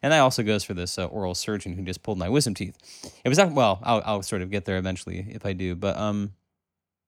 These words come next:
they were like, "Do you want laughing gas?" And I was like, "Sure." And I think when she finally billed me, it was, like, a hundred dollars more.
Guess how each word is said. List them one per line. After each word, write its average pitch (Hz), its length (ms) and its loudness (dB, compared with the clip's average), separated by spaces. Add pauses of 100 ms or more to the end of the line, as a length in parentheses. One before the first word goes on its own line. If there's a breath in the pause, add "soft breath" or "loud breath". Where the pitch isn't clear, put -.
(580 soft breath)
they 131 80 6
were 135 80 10
like, 139 140 8
"Do 135 80 8
you - 20 8
want 120 160 6
laughing 107 460 2
gas?" 87 420 -6
And 113 100 -4
I 110 40 2
was 101 100 0
like, 98 160 -2 (220)
"Sure." 101 320 0 (240 soft breath)
And 120 100 4
I 117 60 8
think 120 200 2
when 113 120 2
she 113 120 -2
finally 95 280 0
billed 98 240 2
me, 92 80 -2
it 76 60 -8
was, 92 100 -6
like, 90 100 -6
a 90 60 0
hundred 101 240 -2
dollars 87 320 0
more. 92 320 0